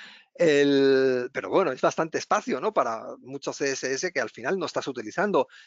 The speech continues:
Entonces, con, por ejemplo, con el plugin de Purge C S S, lo que consigues es esa parte de quitarte todo el C S S que te aplica el framework, pero que tú no estás utilizando el proyecto, lo cual es muy, muy interesante. Ya te digo, aunque no utilices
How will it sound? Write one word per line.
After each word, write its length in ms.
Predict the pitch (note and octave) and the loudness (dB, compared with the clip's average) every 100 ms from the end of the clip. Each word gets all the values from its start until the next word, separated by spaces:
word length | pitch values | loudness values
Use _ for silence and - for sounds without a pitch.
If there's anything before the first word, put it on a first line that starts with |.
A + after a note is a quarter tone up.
| _ | _
Entonces, 460 | C#3 C#3 D3+ F#3+ - | -10 -4 0 0 2
con, 340 | F3 D3 C#3 | 0 0 -2
por 140 | B2+ A2+ | -4 -2
ejemplo, 340 | D3+ D3+ D#3 | -2 -2 -2
con 140 | - G#2 | -2 -6
el 60 | |
plugin 340 | - C#3+ C#3 B2+ | -2 0 0 -2
de 100 | G#2+ | -6
Purge 480 | _ F#3+ F3+ C#3+ | _ 4 4 0
C 220 | - D3+ D#3 | 0 0 0
S 260 | - E3 | 2 0
S, 200 | D#3+ F3+ | 2 0
lo 100 | E3 | 2
que 120 | D3+ | 2
consigues 340 | C#3+ C3 D3+ C#3+ | 0 -2 0 0
es 120 | C#3+ | 2
esa 140 | D3+ | 0
parte 360 | C#3+ D3 - D#3+ - - - | 0 -2 -2 -6 -8 -20 -2
de 120 | D3+ | -2
quitarte 500 | D#3+ D#3 C#3+ - C#3 | 0 0 2 0 -2
todo 640 | - G#3 G#3 G#3 G3+ G3 | 2 2 4 4 4 0
el 380 | G3 F#3+ F#3+ F#3 - | -2 -2 -2 -2 -2
C 260 | F#3+ F#3+ F3 | 0 2 0
S 260 | - F3+ | -2 -2
S 280 | F3+ - A2+ _ _ | -2 -6 -12 _ _
que 160 | _ D#3 | _ -2
te 160 | - C#3+ | 2 0
aplica 380 | A#2+ G3+ G3+ | 2 0 2
el 80 | F#3+ | 0
framework, 440 | - G#3 G3 G3 F#3+ | 4 2 4 0 0
pero 160 | D#3 D3+ | -2 -2
que 80 | |
tú 120 | F3+ B3 | -4 -2
no 80 | |
estás 220 | F#3 D3+ D#3+ | -2 -4 -4
utilizando 440 | D3+ C3 D3 C#3+ | -4 -4 -2 -2
el 100 | C3+ | -2
proyecto, 540 | B2+ A2 A2 - F#2+ _ _ - _ | -4 -6 -6 -8 -14 _ _ -20 _
lo 140 | A2+ | -8
cual 240 | - C#3 D3 | 2 2 2
es 160 | C#3 - | -2 0
muy, 200 | D3 C#3+ | 0 0
muy 160 | C#3 | 0
interesante. 640 | C3+ C3+ C3 - A#2+ D3+ - - - | -2 0 0 -2 -2 -4 -4 -12 -2
Ya 120 | B2 | -2
te 100 | A#2 | 0
digo, 160 | B2+ G#2 | 0 0
aunque 220 | F#2+ G2 | -4 -8
no 60 | |
utilices 440 | A#2+ C#3 B2+ C3 | -4 -4 -2 -4